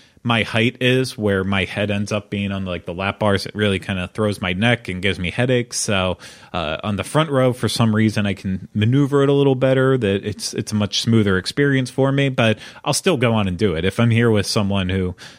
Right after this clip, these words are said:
who only comes once every two years and they say, "I wanna go on it," yeah, why not? And, uh, ultimately, there's nothing that I'll say, "Nope, that's, that's not working for me." It's, uh, I have to really like you to get on Rip Ride Rocket,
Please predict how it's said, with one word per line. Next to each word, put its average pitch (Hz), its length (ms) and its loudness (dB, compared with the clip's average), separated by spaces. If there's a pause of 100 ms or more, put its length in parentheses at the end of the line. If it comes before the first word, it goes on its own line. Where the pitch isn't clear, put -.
(140)
who 110 180 4
only 98 220 0
comes 104 320 -2
once 101 180 0
every 92 220 0
two - 180 0
years 90 380 0
and 73 80 -6
they 73 80 -4
say, 71 180 -4
"I 101 80 0
wanna 120 240 2
go 110 160 2
on 98 180 -2
it," 98 140 -6 (400)
yeah, 175 160 0
why 117 160 4
not? 87 300 0 (260)
And, 110 480 -2
uh, 110 220 2 (400)
ultimately, 143 480 2
there's 117 240 2
nothing 107 360 2
that 95 120 -2
I'll 87 100 -2
say, 82 240 -4
"Nope, 90 260 -4 (200)
that's, - 520 -6 (140)
that's 98 400 -4
not 101 420 0
working 107 440 0
for 90 160 -6
me." 87 300 -6 (100)
It's, 90 280 -2 (640)
uh, 117 240 4
I 113 140 -2
have 135 200 -2
to 139 60 0
really 131 280 0
like 123 240 0
you 107 80 0
to 101 80 0
get 98 160 0
on 92 440 -4
Rip 110 220 -2
Ride 85 200 -2
Rocket, 78 400 -8